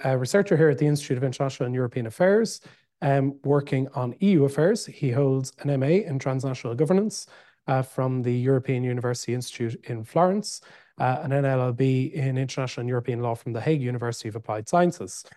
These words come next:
Uh, prior to joining the I I A, uh, Dylan was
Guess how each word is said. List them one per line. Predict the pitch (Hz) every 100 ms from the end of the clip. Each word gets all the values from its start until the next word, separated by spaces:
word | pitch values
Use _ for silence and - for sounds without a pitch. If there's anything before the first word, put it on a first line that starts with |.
| _ _ _ -
Uh, | 135
prior | - 165 160 151
to | - 123
joining | 120 180 214 151
the | 131
I | 127
I | 120
A, | 120 127 147 147
uh, | 131 123 123
Dylan | 131 127 123 123 -
was | 120 120 120